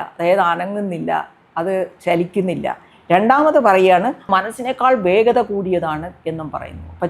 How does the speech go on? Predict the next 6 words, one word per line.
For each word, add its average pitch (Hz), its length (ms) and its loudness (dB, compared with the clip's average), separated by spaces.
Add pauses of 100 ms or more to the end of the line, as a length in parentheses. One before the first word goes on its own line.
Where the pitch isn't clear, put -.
ചലിക്കുന്നില്ലെന്നും 202 920 0
വേഗത, 196 340 2
ഏറ്റവും 190 500 0
വേഗത 208 300 2 (100)
കൂടിയതാണെന്നും 175 720 -2
ഇവിടെ 156 160 -2